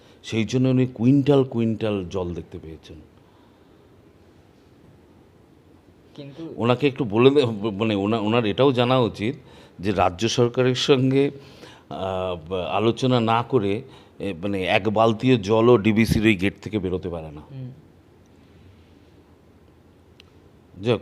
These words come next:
Speaker 1: উনি বলেছেন কুইন্টাল কুইন্টাল, সেটাও তো বলেছেন, আমার ভালো লাগলো শুনে।
Speaker 2: কিন্তু এটা তো একটা লোকসভার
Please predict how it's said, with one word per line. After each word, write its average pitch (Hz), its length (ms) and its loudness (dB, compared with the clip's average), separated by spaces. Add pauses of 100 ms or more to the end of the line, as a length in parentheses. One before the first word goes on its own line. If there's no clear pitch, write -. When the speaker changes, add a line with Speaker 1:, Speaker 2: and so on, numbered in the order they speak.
(200)
Speaker 1:
উনি 104 200 0
বলেছেন 110 580 -2
কুইন্টাল 107 460 -2
কুইন্টাল, 107 400 -4
সেটাও 110 320 -2
তো 107 200 -4
বলেছেন, 95 500 -4 (140)
আমার 87 160 -12
ভালো 90 180 -10
লাগলো 82 320 -10 (240)
শুনে। 87 260 -12 (720)
Speaker 2:
কিন্তু 147 220 -12
এটা 139 200 -12
তো 165 60 -12
একটা 175 180 -10
লোকসভার 165 640 -8